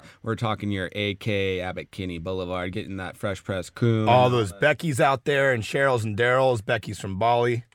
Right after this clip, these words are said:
Speaker 1: <laughs> What's the difference between a Cheryl and a Becky?
Speaker 2: Oh, a Cheryl is just kind of a, a ratchet female version of a Daryl.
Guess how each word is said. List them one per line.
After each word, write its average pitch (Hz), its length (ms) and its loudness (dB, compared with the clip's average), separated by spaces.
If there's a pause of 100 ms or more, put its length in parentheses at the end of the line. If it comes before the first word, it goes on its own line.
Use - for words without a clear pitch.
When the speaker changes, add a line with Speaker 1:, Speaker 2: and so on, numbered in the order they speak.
Speaker 1:
<laughs> - 600 -2
What's 196 140 2
the 247 60 -4
difference 170 600 0 (180)
between 139 280 4
a 123 40 6
Cheryl 127 480 4
and 120 120 4
a 104 60 2
Becky? - 480 -4 (280)
Speaker 2:
Oh, 127 240 4
a 104 40 2
Cheryl 170 720 6
is 110 100 2
just 123 200 0
kind 113 220 2
of 104 140 0
a, 95 340 4 (1300)
a 110 100 -2
ratchet 113 600 2 (720)
female 117 500 0
version 101 320 -2
of 90 80 -4
a 85 60 -4
Daryl. 82 480 -4